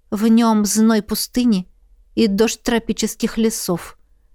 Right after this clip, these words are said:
сила океана и мощь земли под ногами. Одновременно с этим он такой глубокий,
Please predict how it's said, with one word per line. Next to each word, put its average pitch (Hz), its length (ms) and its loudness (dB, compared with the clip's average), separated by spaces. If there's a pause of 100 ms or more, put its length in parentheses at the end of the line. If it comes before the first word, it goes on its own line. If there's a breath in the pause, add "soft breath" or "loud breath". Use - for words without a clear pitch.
(160)
сила 240 580 2
океана 240 920 0 (300 soft breath)
и 269 160 6
мощь 269 460 6
земли 277 520 4
под 208 220 -2
ногами. 220 680 2 (920)
Одновременно 202 720 0
с - 100 -4
этим 214 280 -2
он 202 120 0
такой 220 380 -2
глубокий, 208 1040 -2